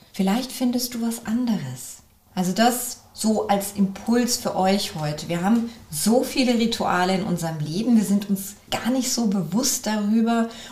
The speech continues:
Und es gibt einen Grund, dass die schon so, so lange in allen Kulturen dieser Welt vertreten sind, weil sie eben Stabilität, Gemeinschaft,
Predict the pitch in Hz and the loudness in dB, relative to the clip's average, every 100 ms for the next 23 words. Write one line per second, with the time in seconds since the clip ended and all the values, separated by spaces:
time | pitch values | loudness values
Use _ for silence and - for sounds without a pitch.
0 | - 185 185 220 - 185 208 196 - 202 | 0 0 2 -2 -4 0 2 2 0 0
1 | 269 262 - - - - 180 175 - 180 | 4 4 2 -4 -12 -8 -6 -4 -2 -2
2 | - 185 175 - - - - - 240 254 | 2 2 2 -2 -16 -4 -2 2 4 2
3 | 247 214 208 165 160 220 214 202 233 - | 2 2 2 2 4 4 4 2 0 -6
4 | - - 175 - 190 294 311 240 - 196 | -14 -2 -2 0 -2 -2 -2 -2 0 -2
5 | - 226 240 202 180 160 156 151 143 151 | 0 2 4 4 2 -2 -2 -4 -6 -2
6 | 202 226 - - - - - 165 156 - | -2 -2 -4 -14 -20 -16 -8 -8 -8 -8
7 | 170 226 233 269 254 247 262 269 - - | -6 -6 -4 -6 -2 -2 -2 -6 -10 -4
8 | 240 294 294 - 214 196 180 180 170 160 | -2 0 0 -2 -2 -2 0 0 0 -2
9 | 156 - - - - 185 202 226 208 202 | -4 -8 -16 -12 -6 -4 0 0 2 0
10 | - - 190 175 165 160 - - - 180 | -2 -4 -2 -2 -4 -8 -18 -20 -6 0
11 | 170 165 165 196 226 226 - 214 196 196 | 2 2 2 4 6 4 2 2 0 -2
12 | - - | -14 -16